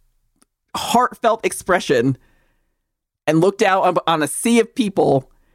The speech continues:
and saw the fucking captain of the football team moshing in a mosh pit, and he couldn't take it anymore. He had to shake off,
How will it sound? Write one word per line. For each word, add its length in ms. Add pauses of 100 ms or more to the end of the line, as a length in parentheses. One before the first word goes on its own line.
(160)
and 140
saw 200
the 80
fucking 580 (520)
captain 340
of 60
the 80
football 460
team 240
moshing 460
in 100
a 20
mosh 380
pit, 300
and 120
he 300 (640)
couldn't 180
take 180
it 80
anymore. 440 (260)
He 120
had 120
to 160
shake 400
off, 180